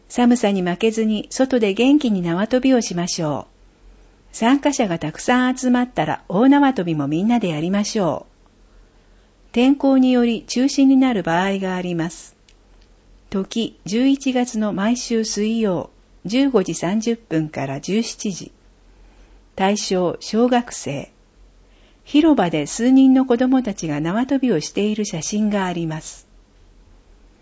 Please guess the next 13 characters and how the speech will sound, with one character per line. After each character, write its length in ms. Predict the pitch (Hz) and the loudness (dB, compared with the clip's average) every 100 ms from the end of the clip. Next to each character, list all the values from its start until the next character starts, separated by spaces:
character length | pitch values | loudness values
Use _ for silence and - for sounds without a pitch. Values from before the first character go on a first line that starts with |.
| _ _ _ _ _ - | _ _ _ _ _ -6
と 140 | 196 | -2
こ 180 | 220 220 | 2 4
ろ、 240 | 208 - - | 4 0 -6
本 340 | - 262 294 277 | -2 4 4 4
庁 380 | - 165 147 - | 0 0 0 -2
六 280 | 170 - | -4 2
の 180 | 269 196 | 2 2
十 240 | 151 185 233 | 0 -2 -2
一 240 | 226 226 | -4 -4
の 140 | 156 | -2
二 180 | 165 220 | 0 -2
十 260 | 202 151 127 | -2 -6 -6
五。 220 | - 143 | -8 -10